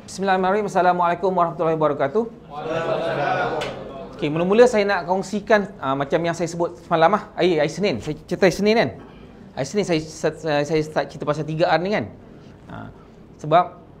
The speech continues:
Speaker 1: bila jadi ejen ni, kadang-kadang kalau saya nak, kita nak cerita, nak recap balik sales cycle daripada prospecting sampailah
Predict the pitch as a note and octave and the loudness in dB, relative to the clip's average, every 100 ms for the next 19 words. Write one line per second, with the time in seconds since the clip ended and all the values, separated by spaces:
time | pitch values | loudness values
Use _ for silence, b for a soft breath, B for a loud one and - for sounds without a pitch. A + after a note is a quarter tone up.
0 | - - - - - - D3 E3 G3 F#3+ | -20 -20 -20 -20 -20 -10 -2 2 4 4
1 | F#3+ E3 F3+ F#3+ G3+ D#3+ D#3 D#3 E3 F#3 | 0 0 2 2 2 0 0 0 0 -2
2 | F#3 F#3 - - - - - - C3+ D3 | -4 -12 -18 -20 -20 -20 -20 -8 -2 -2
3 | - D#3+ D#3 C#3+ - - - - D#3+ C#3+ | -2 -4 -2 -2 -6 -14 -10 -6 -4 -6
4 | D3+ E3 D3+ C3+ D3 F3+ C3 C#3+ C#3+ D#3+ | -4 0 0 0 -2 -2 -2 -2 -4 -4
5 | D3+ C3+ C3 A#2 C3 - - B2+ B2+ D3 | -2 -4 -2 -2 -4 -6 -10 -2 0 0
6 | E3 D3 C3+ C3 D#3 D3+ D#3 C3 A#2+ C3 | -4 -4 -4 -4 -2 -4 -4 -2 -2 0
7 | D3 C#3 C3+ | 2 4 4